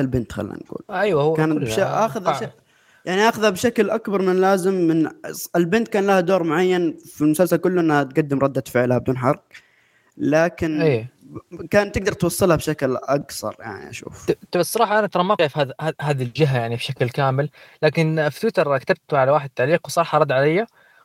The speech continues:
Speaker 2: وعارف زي ما تقول كيف أنا من النوع اللي أحب أتناقش، لأنه ممكن أحيانًا رد شخص،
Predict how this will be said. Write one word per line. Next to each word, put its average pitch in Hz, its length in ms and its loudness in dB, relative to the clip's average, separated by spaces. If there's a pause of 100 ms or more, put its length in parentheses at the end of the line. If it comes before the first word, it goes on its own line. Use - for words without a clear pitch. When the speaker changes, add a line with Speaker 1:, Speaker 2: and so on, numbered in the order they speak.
Speaker 2:
وعارف 151 460 2
زي 185 120 -8
ما 185 60 -4
تقول 175 180 -4
كيف 185 220 0
أنا 170 380 2
من 151 100 0
النوع 175 180 0
اللي 151 100 0
أحب 156 160 -2
أتناقش، 147 460 0
لأنه 156 100 2
ممكن 165 220 0
أحيانًا 143 560 -2
رد 147 180 4
شخص، - 460 -8